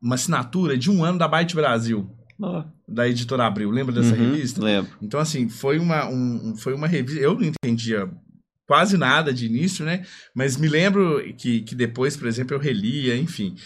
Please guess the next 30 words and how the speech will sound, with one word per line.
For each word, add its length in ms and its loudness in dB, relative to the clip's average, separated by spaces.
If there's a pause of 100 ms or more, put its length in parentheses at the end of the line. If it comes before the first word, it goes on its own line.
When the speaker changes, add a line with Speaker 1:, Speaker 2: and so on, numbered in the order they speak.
(220)
Speaker 1:
E 220 6
isso, 280 4
isso 300 0
ajudou, 680 0
isso 180 -2
ajudou 300 -2
bastante 500 -2
também 300 -4
a, 200 -2 (300)
a, 280 -2
a 40 -2
ter 140 -2
uma 200 2
visão, 800 2 (340)
é, 240 0
dessas 540 4
outras 400 4
necessidades, 800 0
de, 160 -4
de 140 -2
interligar 840 0 (320)
matriz, 640 -2
filial. 480 0
Então, 180 -4
eu 140 4
realmente 540 4
não, 320 0
não 380 0
enxergava 720 0
isso. 260 -6